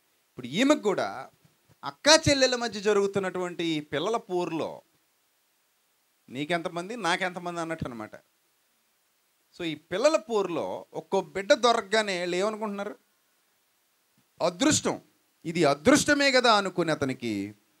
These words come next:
గాదు అను పేరు పెట్టెను. ఇది నోట్ చేసుకోండి మీరు.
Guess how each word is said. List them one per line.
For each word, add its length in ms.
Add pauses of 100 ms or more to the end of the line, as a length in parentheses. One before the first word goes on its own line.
(420)
గాదు 960 (100)
అను 380 (680)
పేరు 340
పెట్టెను. 680
ఇది 160
నోట్ 320
చేసుకోండి 360
మీరు. 180